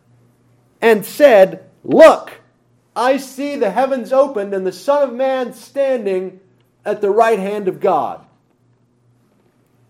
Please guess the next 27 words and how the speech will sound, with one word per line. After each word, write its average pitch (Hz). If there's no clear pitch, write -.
Then 220
they 170
cried 156
out 123
with 120
a 131
loud 123
voice, 117
stopped 131
their 120
ears, 110
and 107
ran 113
at 104
him 98
with 95
one 98
accord, 87
cast 131
him 120
out 110
of 104
the 107
city, 95
and 113
stoned 90
him. -